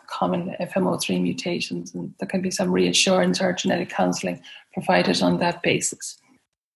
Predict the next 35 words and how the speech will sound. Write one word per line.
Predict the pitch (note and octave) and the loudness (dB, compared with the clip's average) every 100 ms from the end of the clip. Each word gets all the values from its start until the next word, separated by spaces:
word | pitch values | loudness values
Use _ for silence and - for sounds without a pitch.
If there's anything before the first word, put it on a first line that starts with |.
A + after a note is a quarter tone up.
| _ _ | _ _
And | G3+ G3+ G3 | 6 6 6
what | A#3+ B3 | 6 6
we | A3 | 6
wanted | G#3 G#3 G#3 G#3+ | 6 6 4 0
to | G#3+ F#3+ | 2 2
state | G3+ - G#3 G#3 G3+ | 0 0 2 4 4
really | G3+ | 4
in | F#3+ | 2
the | F#3+ | 0
paper | - G3+ G3 | 0 0 0
is | F#3+ | 0
a | G3 | 2
note | G3 G3 | 2 0
of | G3 | 0
caution | G3 G3 G3 F#3+ - - _ _ - | 2 2 2 -4 -10 -18 _ _ 0
that | G3+ | 2
you | A3 A3+ | 4 6
really | A#3+ | 6
don't | A3+ G#3+ | 8 8
want | G#3 G#3 | 8 8
to | G#3+ | 8
overdiagnose | G3+ G#3+ G3+ G3 G3 F#3+ G3 G3 F#3+ - - - _ _ | 6 6 6 6 6 8 8 8 6 0 -6 -12 _ _
carriers | - A3 G3+ G3 F#3 F3+ - | 2 6 8 8 6 4 0
or | - G3 | 2 4
individuals | G3 G3 G3+ F#3+ G3 | 4 4 4 4 4
with | G3 F#3+ | 2 4
mild | G2+ - F#2+ | 6 6 6
impaired | F#2+ F#2+ A#2+ - | 4 2 0 0
activity | F#3+ - G3 G3 G3 - | -2 -4 -4 -2 -4 -4
if | - | -2
there | G#3 | 2
isn't | G3 G3 F#3+ | 2 2 0
a | F#3 | -2
clinical | - F#3+ F#3+ F#3+ F#3 | -2 0 0 -4 -2
phenotype, | G3+ G3+ G#3 A#3 | 0 0 2 0